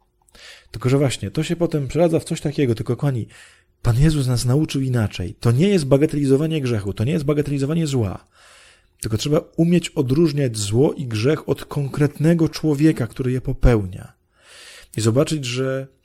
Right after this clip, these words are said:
ratunkiem dla tego człowieka jest właśnie miłosierdzie. Jest to, żeby mu pokazywać skutki jego zła, ale jednocześnie go wydobywać z tych skutków,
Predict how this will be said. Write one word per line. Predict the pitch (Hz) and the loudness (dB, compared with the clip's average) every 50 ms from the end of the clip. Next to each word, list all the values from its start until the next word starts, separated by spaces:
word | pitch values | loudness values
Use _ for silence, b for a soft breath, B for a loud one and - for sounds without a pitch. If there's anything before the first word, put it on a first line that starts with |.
| _ - - | _ -6 0
ratunkiem | 110 110 107 - 170 202 185 - 170 139 | 0 0 0 0 -2 -2 0 0 2 2
dla | 127 117 | 0 0
tego | 131 139 127 131 131 | 0 0 2 2 0
człowieka | - 127 110 120 147 156 - 156 147 | 0 0 0 0 -2 -2 -2 -4 -4
jest | 147 143 127 - - | -4 -4 -6 -6 -8
właśnie | 113 123 135 - - - 147 | -6 -6 -6 -6 -6 -6 -4
miłosierdzie. | 147 143 139 139 131 - - - 135 123 110 107 95 95 90 90 98 - _ _ B B B B B B B B B B | -4 -2 -2 -2 -2 -2 0 0 0 2 2 0 -2 -4 -8 -12 -12 -14 _ _ B B B B B B B B B B
Jest | - - - | -4 -2 0
to, | 139 | 0
żeby | 139 151 160 156 151 | 2 2 2 2 2
mu | 143 135 123 | 0 0 0
pokazywać | - 135 - 139 131 131 190 214 208 175 - - | 0 0 2 2 0 2 2 2 2 2 0 0
skutki | - - - 135 - - - 123 | -4 -4 -4 -4 -4 -6 -6 -2
jego | 113 113 107 110 107 | -2 0 0 0 -2
zła, | 98 98 101 101 107 123 147 | -2 -2 -4 -2 -2 -2 -2
ale | 147 139 | 0 0
jednocześnie | 131 127 117 120 123 - 151 - - 160 156 | 0 0 0 -4 -6 -6 -8 -6 -4 -4 0
go | 147 143 | 0 0
wydobywać | 127 135 147 143 151 156 143 170 190 165 147 131 113 | 2 2 2 6 6 6 6 6 6 6 4 2 0
z | - | 0
tych | - 113 - - | -6 -8 -6 -8
skutków, | - - 135 135 - - 175 160 - | -8 -6 -6 -6 -4 -4 -4 -4 -4